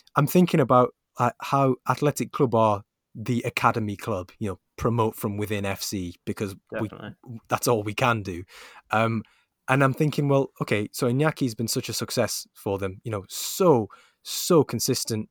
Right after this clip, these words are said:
Speaker 1: you know, the, the longevity that he's had, uh, over the past, you know, pretty much decade, um, certainly over the past five or six years, um, has been,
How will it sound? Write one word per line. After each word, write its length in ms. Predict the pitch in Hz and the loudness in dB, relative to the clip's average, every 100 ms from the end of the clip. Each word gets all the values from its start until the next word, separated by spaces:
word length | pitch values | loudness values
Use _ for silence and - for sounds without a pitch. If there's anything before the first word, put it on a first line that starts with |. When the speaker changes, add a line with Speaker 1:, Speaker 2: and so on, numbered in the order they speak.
| _ | _
Speaker 1:
you 80 | 113 | -6
know, 80 | |
the, 180 | 107 113 - | -4 -4 -4
the 60 | 117 | -4
longevity 680 | 117 107 131 127 - 104 95 | -4 0 0 0 -2 -4 -4
that 140 | 113 | -8
he's 240 | - 107 - | -8 -10 -4
had, 300 | 117 104 - - - _ | -4 -4 -8 -18 -20 _
uh, 60 | 117 | -8
over 180 | 123 110 | -6 -4
the 80 | 104 | 0
past, 540 | 120 107 - - - _ _ _ | 0 0 -4 -10 -12 _ _ _
you 100 | 107 | -18
know, 80 | 98 - | -18 -18
pretty 180 | - 135 | -10 -6
much 240 | 104 - | -6 -8
decade, 480 | 107 110 - 92 95 _ - _ _ - | -8 -8 -8 -10 -12 _ -20 _ _ -10
um, 340 | 95 98 98 | -6 -4 -4
certainly 420 | - - 127 110 | -4 -2 -2 -2
over 140 | 101 98 | -6 -6
the 60 | |
past 280 | - 98 - | -4 -6 -6
five 220 | - 104 | -4 -4
or 80 | 95 | -4
six 300 | - 117 - | -6 -6 -6
years, 320 | 90 85 - - _ _ _ _ | -6 -6 -10 -16 _ _ _ _
um, 320 | 110 101 98 104 | -2 -2 -2 -4
has 160 | 117 104 | -6 -2
been, 380 | 110 101 95 | -2 -2 -6